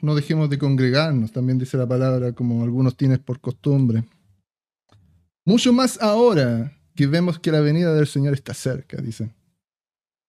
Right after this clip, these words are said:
No dejémonos, no dejemos de, de congregarnos. Y cuando nos congreguemos y hagamos la reunión de los santos,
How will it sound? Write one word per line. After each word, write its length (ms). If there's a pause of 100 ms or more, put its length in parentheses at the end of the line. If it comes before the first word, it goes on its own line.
(400)
No 100
dejémonos, 560 (200)
no 120
dejemos 380
de, 320
de 200
congregarnos. 760 (2250)
Y 80
cuando 320
nos 220
congreguemos 680
y 60
hagamos 340
la 120
reunión 300
de 60
los 140
santos, 640